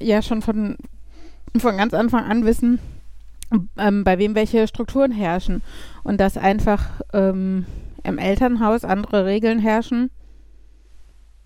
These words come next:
ähm, äh, ist denen ja bekannt und auch, und für uns auch einfacher, wenn wir nicht zu viele Ausnahmen machen. Dann werden wir diese Ausnahmen andere machen lassen, <laughs> weil,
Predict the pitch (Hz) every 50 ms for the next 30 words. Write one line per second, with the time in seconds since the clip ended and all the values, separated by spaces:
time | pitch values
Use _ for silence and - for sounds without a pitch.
0 | - - 208 202 202 202 196 202 202 202 196 196 202 214 - - - - - -
1 | - - - - - - - - - _ _ - - - _ - _ _ - -
2 | - - _ _ _ - - 202 196 175 - 220 - - 233 214 208 202 190 175
3 | - - - - 208 262 349 403 403 - - 233 - - - 190 220 233 - -
4 | - - - - - - 226 226 240 - 214 - 240 220 - 247 254 285 339 -
5 | - - 233 240 214 - 185 208 226 254 262 - 247 233 247 233 233 214 202 190
6 | 214 214 226 240 240 240 247 247 254 - - - - - - - - - - -
7 | - 208 208 226 214 226 233 - - - 262 262 - 247 190 165 - - 170 180
8 | 180 196 190 175 175 175 180 180 170 - 233 247 285 294 - - - - - -
9 | - - - - - - - - - - - - - - 202 196 196 190 208 208
10 | 202 202 196 190 185 185 190 190 180 185 196 196 208 175 - - 220 254 269 285
11 | 269 233 233 247 240 226 208 208 214 220 - 254 262 220 - - - - 247 233
12 | 202 220 214 208 190 190 196 190